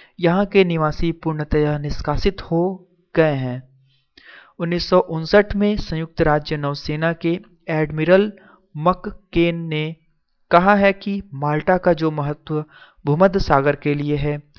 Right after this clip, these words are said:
डीगो गार्सिया का वही महत्व हिंद महासागर के लिए।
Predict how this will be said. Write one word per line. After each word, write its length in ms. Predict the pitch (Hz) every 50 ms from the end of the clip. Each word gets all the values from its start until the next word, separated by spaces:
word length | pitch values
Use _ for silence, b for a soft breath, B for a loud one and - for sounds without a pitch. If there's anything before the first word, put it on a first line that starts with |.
| b b b b b b -
डीगो 260 | 139 143 139 151 151
गार्सिया 500 | 151 147 143 147 143 - - 196 196 202
का 160 | 202 - 175
वही 280 | 151 151 147 143 160 151
महत्व 440 | 147 143 135 147 143 - - 151 135
हिंद 320 | - - 190 202 202 202
महासागर 540 | 196 175 156 143 139 135 139 135 131 131 127
के 200 | 127 131 135 131
लिए। 360 | 127 127 127 127 127 127